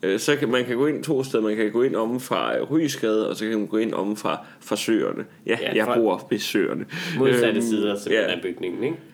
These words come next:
Speaker 2: Hvorfor gik du ikke bare om til den anden side?
Speaker 1: Fordi at jeg spurgte da lige, øh, politimanden,
Speaker 2: Ja.
Speaker 1: øh, fordi jeg er en lovlydig borger. Det er en ting, som alle måske ikke ved om mig, altså i forhold til, hvor stor en kunstner jeg er, altså, og hvor meget man ligesom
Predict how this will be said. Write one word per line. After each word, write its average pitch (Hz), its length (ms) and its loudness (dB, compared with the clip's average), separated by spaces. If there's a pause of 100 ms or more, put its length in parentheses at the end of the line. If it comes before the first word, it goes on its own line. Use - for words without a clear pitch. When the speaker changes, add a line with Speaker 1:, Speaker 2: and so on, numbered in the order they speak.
Speaker 2:
Hvorfor 131 240 -2
gik 135 180 -4
du 127 60 0
ikke 120 120 -2
bare 120 120 0
om 120 220 -2
til 135 100 -4
den 104 100 -4
anden 117 220 0
side? 131 300 -2 (260)
Speaker 1:
Fordi - 760 -2 (540)
at 131 180 0
jeg 143 80 2
spurgte 151 440 -4
da 123 60 2
lige, 120 400 0 (120)
øh, 80 340 0
politimanden, 117 720 -2 (200)
Speaker 2:
Ja. 113 240 4
Speaker 1:
øh, 90 200 2
fordi 120 340 0
jeg 120 220 4 (120)
er 113 40 2
en 110 80 0
lovlydig 120 680 2
borger. 160 480 2 (840)
Det 175 240 6
er 131 40 4
en 117 100 2
ting, 143 280 2
som 113 220 0
alle 139 180 4
måske 131 260 2
ikke 127 160 0
ved 131 80 6
om 101 100 2
mig, 104 160 2
altså 117 280 0
i 107 60 2
forhold 135 340 2
til, 123 140 -4
hvor 104 100 -2
stor 135 240 4
en 107 80 -2
kunstner 131 380 0
jeg 95 100 2
er, 110 320 -4
altså, 110 260 2
og 90 120 2
hvor 104 80 2
meget 107 220 2
man 123 100 2
ligesom 127 340 2